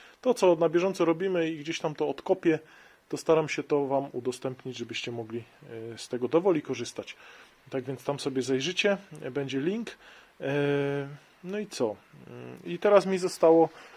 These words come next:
to, co jest jakby najistotniejsze i też trochę sp-, czasu zajmie, wszystkie wiązki. Tu jeszcze mam na dole kable dodatkowe, bo to tak idzie. Jeden, jedna wiązka jakby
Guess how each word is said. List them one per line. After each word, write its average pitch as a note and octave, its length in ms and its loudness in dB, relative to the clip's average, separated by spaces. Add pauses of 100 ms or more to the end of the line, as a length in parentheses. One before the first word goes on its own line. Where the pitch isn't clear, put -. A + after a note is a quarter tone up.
(100)
to, E3 120 -2
co D#3 220 2
jest D3+ 280 0
jakby C#3 300 -2
najistotniejsze D3+ 960 2 (140)
i D3 60 -12
też - 180 4
trochę D#3 200 -2 (100)
sp-, D3 300 -12
czasu - 280 0
zajmie, D3+ 320 4 (320)
wszystkie - 320 -2
wiązki. D3+ 420 4
Tu D3+ 100 0
jeszcze C#3 240 2
mam B2+ 160 -4
na B2 80 -4
dole B2 240 2
kable C3 360 0 (180)
dodatkowe, B2+ 540 -4
bo B2 100 -6
to A#2+ 120 -10
tak A#2 160 -8
idzie. C3+ 180 0
Jeden, C3+ 320 4 (580)
jedna C3+ 600 4
wiązka C#3 440 0
jakby B2+ 340 2